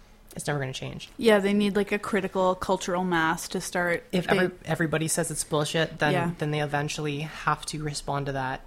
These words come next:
Speaker 1: Um, but right now, not enough people are saying it's bullshit.
Speaker 2: Mm-hmm.
Speaker 1: Um, you know, where they're getting, like,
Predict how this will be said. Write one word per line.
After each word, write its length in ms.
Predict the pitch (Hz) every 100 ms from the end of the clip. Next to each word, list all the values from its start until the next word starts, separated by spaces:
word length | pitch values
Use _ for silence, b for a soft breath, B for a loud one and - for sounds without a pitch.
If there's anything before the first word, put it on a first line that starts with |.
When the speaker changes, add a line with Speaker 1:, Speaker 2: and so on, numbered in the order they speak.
| -
Speaker 1:
Um, 260 | 165 143 135
but 120 | 139
right 160 | 165 156
now, 320 | 175 170 156
not 420 | 151 156 165 -
enough 220 | 156 151
people 280 | - 165 170
are 60 | 151
saying 260 | - 151
it's 140 | 151 -
bullshit. 540 | 151 143 - 151 -
Speaker 2:
Mm-hmm. 400 | 208 190 180 165
Speaker 1:
Um, 280 | 147 143 151 - - - - - b b b b b -
you 100 | 151
know, 200 | 143 151
where 160 | 143
they're 160 | 139 143
getting, 380 | 143 143 139 143
like, 280 | 139 139